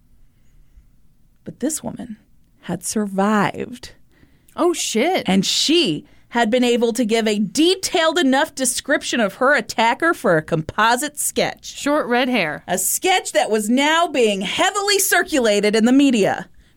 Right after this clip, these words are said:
Speaker 1: No, Kristen, she didn't have short red hair.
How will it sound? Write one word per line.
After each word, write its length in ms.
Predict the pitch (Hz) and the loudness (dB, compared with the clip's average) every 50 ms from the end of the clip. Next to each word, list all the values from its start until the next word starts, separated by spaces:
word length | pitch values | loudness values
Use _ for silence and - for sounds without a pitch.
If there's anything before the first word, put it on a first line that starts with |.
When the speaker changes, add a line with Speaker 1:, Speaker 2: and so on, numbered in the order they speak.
| - | -8
Speaker 1:
No, 280 | 381 440 480 494 494 466 | -2 0 2 4 4 2
Kristen, 480 | - - - 196 - - - 233 254 | 2 0 -2 -2 0 0 -2 0 0
she 120 | 285 - 466 | 0 2 2
didn't 140 | 494 480 440 | 2 2 2
have 100 | 302 - | 0 -2
short 380 | - - - 233 240 226 - - | -4 -2 0 2 2 2 2 2
red 200 | 214 202 196 196 | 0 0 0 2
hair. 380 | 196 196 196 208 233 277 311 | 2 2 2 4 2 2 0